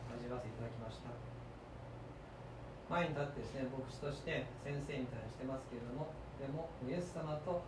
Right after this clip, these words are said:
原田さんとの出来事ですので、私はそばにいるだけのものであって、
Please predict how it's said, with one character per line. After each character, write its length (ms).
原 160
田 80
さ 100
ん 140
と 80
の 160
出 80
来 80
事 160
で 160
す 100
の 140
で、 160
私 320
は 160
そ 100
ば 140
に 160
い 80
る 80
だ 80
け 160
の 80
も 80
の 160
で 40
あ 40
っ 40
て、 160